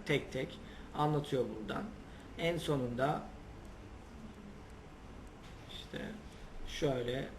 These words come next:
ayarlarını gösterip bunu gösteriyor. Tekrar content'e döndüğünüz zaman tekrar buraya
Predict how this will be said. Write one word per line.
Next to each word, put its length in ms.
ayarlarını 540
gösterip 520
bunu 220
gösteriyor. 560
Tekrar 460
content'e 640
döndüğünüz 500
zaman 260
tekrar 320
buraya 360